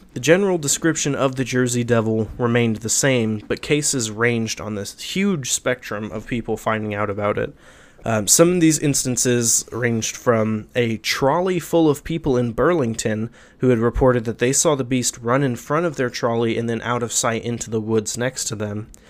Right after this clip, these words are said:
um, all the way down to a cab driver who reportedly saw the beast at night,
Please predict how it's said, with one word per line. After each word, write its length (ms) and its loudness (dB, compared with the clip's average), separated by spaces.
um, 360 -2
all 160 4
the 60 0
way 80 2
down 240 2
to 360 0
a 280 -2
cab 400 0
driver 500 2
who 100 0
reportedly 600 2
saw 320 2
the 120 0
beast 400 -4
at 100 -2
night, 360 -2